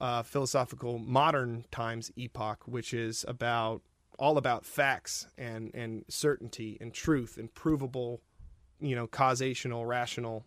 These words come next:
stuff, um, empirical evidence and, and the like. And, and now we're moving into more of a postmodern, which is a little, we're a little bit more okay with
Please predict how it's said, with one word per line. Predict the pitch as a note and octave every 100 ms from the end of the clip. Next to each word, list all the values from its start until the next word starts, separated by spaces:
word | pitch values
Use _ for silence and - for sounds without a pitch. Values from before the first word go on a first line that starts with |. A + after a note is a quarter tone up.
| _
stuff, | - E3+ C3 - - - - _ _ _
um, | C#3 B2+ A#2+ A#2 A2+ A2 - _ C3+
empirical | A#2 E3 D3 B2 B2+
evidence | C3 B2 A#2 -
and, | A#2+ B2
and | A#2+
the |
like. | A#2 F3 D3 - -
And, | B2+ B2 B2
and | B2+
now | C#3 G3+ G#3+
we're | F3
moving | D3 C#3+ C#3
into | C#3 C#3 C3+ - C3
more | B2+ C3+ C#3 B2
of | B2+
a | A#2
postmodern, | - F3 F3+ B2 A2 G#2 G#2+ A2+ _ _ _ -
which | C#3 C3 D3+
is | D3+ C#3 C3+ - - _ _
a | C3+
little, | C#3 E3 G#3+
we're | F3+
a | G3+
little | B3 C#4
bit | C4
more | E3 F3 G3+ -
okay | F3 F#3+ - F#3+ G#3 E3
with | C#3+ C#3 -